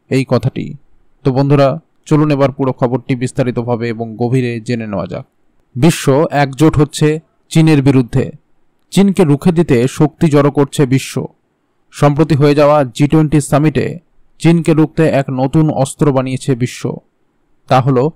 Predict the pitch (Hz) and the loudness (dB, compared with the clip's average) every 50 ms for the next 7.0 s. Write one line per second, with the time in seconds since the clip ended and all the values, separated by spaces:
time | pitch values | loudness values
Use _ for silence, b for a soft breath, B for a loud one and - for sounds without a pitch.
0 | _ - - - - 127 120 101 127 131 139 151 156 - 139 127 131 135 123 147 | _ -18 -20 -16 -14 -10 -6 -2 0 2 2 2 0 0 -2 -2 -2 -2 0 0
1 | 143 - 143 143 135 - - 151 147 135 - 139 143 143 139 135 135 - - - | 0 0 0 -2 -2 0 0 0 0 2 2 0 0 2 2 0 0 -2 -6 -16
2 | _ _ _ _ - 123 120 143 135 135 135 127 139 135 127 - - 135 123 127 | _ _ _ _ -14 -4 -2 0 0 2 0 0 0 -4 -4 -2 0 0 2 2
3 | 120 123 113 104 - 139 - _ _ _ _ _ _ _ _ _ _ _ 139 127 | 2 0 0 -2 -2 -6 -14 _ _ _ _ _ _ _ _ _ _ _ -4 0
4 | 143 147 131 117 127 139 151 156 - - 147 127 123 123 131 135 - 156 143 147 | 2 2 2 4 2 2 0 0 -2 -2 -2 -2 0 -2 -4 -2 0 -2 0 0
5 | 151 147 - - - 156 131 123 143 139 - 143 151 156 156 151 - 151 - - | -2 -2 -2 -2 -2 0 2 2 2 2 4 4 4 4 2 2 2 0 0 0
6 | 147 123 - - 151 139 127 135 - - - 127 - 120 117 110 98 90 90 - | -4 -4 -2 -2 -4 -2 -2 -4 -4 -2 -4 -2 -2 -2 -4 -4 -4 -8 -12 -12